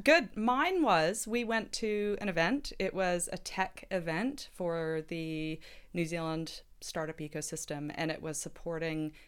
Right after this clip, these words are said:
tech founders and those in the tech industry with mental illness, uh, 'cause there've been some,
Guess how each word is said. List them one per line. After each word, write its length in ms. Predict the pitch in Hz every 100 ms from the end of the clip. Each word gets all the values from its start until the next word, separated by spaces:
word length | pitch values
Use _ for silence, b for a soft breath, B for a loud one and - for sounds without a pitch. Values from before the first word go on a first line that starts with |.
| -
tech 240 | 180 -
founders 520 | - 160 156 156 151 160
and 140 | 151
those 200 | 151 147
in 320 | 151 151 147
the 80 | 156
tech 240 | 151 151 -
industry 640 | 151 151 - 156 147 147 b b
with 140 | 175 180
mental 500 | 160 151 160 151 -
illness, 480 | 143 135 139 - - b b -
uh, 140 | 147
'cause 220 | 143 160
there've 280 | 156 147 -
been 180 | 156 147
some, 580 | - 156 147 147 143